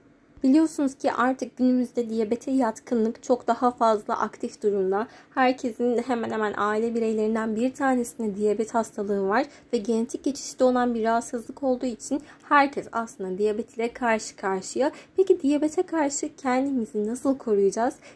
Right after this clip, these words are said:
İşte bu tarz yapacağınız hayatınızdaki ufak değişiklikler, beslenme durumunuzdaki ufak değişiklikler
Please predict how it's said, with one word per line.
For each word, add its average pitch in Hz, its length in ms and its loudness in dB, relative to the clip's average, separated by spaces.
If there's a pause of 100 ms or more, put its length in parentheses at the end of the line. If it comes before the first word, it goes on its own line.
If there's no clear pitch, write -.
İşte 294 320 0
bu - 60 -14
tarz 294 420 2
yapacağınız 220 720 -2 (360)
hayatınızdaki 262 760 0
ufak 240 360 -2
değişiklikler, 214 920 -4 (280)
beslenme 247 560 0
durumunuzdaki 202 640 -2
ufak - 360 -2
değişiklikler 214 760 -2